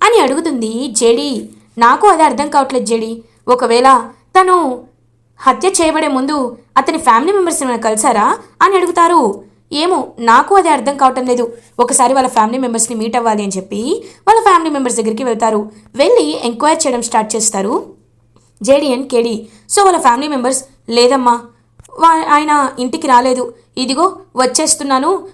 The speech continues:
నా ఉద్యోగం పోయింది, మిమ్మల్ని ఎలా పోషించాలో అర్థం కావట్లేదు, కొంతమంది మాటలు వినడం వల్ల నాకు తగిన శాస్తి జరిగింది" అని ఏడుస్తూ కాల్ కట్ చేసేశారు. తర్వాత ఇలా, ఇలా మాకు ఫోన్ కాల్ వచ్చింది అని పాపం ఆ మేనేజర్ ఫ్యామిలీ ఏడుస్తూ ఉంటారు.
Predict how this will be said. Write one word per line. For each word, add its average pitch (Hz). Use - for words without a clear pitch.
నా 302
ఉద్యోగం 277
పోయింది, 262
మిమ్మల్ని 330
ఎలా 247
పోషించాలో 277
అర్థం 254
కావట్లేదు, 262
కొంతమంది 285
మాటలు 240
వినడం 269
వల్ల 262
నాకు 370
తగిన 285
శాస్తి 262
జరిగింది" 262
అని 254
ఏడుస్తూ 320
కాల్ 262
కట్ 240
చేసేశారు. 262
తర్వాత 285
ఇలా, 359
ఇలా 453
మాకు 370
ఫోన్ 320
కాల్ 320
వచ్చింది 320
అని 403
పాపం 269
ఆ 254
మేనేజర్ 240
ఫ్యామిలీ 233
ఏడుస్తూ 233
ఉంటారు. 240